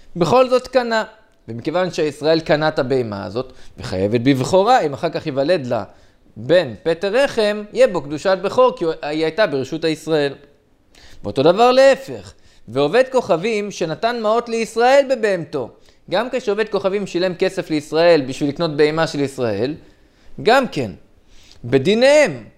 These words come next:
הולכים לפי דיניהם של עובדי כוכבים. אף על פי שלא משך, קנה, הוא פטור מן הבכורה. אפילו שהעובד כוכבים לא משך את הבהמה,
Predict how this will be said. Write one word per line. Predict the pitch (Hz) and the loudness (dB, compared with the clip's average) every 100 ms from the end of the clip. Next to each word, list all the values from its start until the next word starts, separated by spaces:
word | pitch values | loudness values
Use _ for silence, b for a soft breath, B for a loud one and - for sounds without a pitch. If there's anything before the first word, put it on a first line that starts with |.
| _ | _
הולכים | - 135 226 | -6 -4 -4
לפי | 220 247 | -2 0
דיניהם | 226 226 233 | 0 0 -2
של | 220 240 | 0 2
עובדי | 233 226 220 | 2 2 2
כוכבים. | 220 220 202 196 180 _ _ b b b | 2 0 0 -4 -8 _ _ b b b
אף | - 180 131 | -2 -2 -2
על | |
פי | - 156 | -6 -6
שלא | - 208 226 262 | -2 -2 2 2
משך, | 277 285 320 302 - - b b | 2 0 2 2 0 -12 b b
קנה, | - 294 269 254 247 - - | -2 0 2 -2 -4 -14 -16
הוא | 165 | -4
פטור | 190 190 262 | -4 0 -2
מן | 262 240 | 0 0
הבכורה. | 214 208 208 180 170 - b b - | 0 2 2 2 0 -2 b b -12
אפילו | - 220 | -4 -4
שהעובד | - 160 - 143 135 151 185 | 0 0 0 0 2 4 2
כוכבים | 165 165 170 147 | 0 0 0 0
לא | 170 | 0
משך | 175 202 185 | 0 -2 0
את | |
הבהמה, | 190 190 233 262 | 0 0 0 2